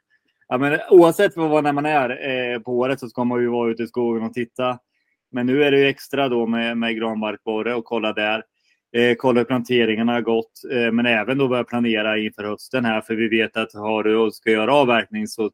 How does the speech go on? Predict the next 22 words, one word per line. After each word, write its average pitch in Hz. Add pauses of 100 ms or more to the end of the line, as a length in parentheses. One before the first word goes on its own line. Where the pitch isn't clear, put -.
så, 110
så -
är 104
det 123
ju 131
läge 113
att 107
börja 110
ta 110
in 107
anbud 107
på 117
sitt 110
virke 117
nu 110
här 104
då, 104
för 104
att 104
få 107
en 107
bra 101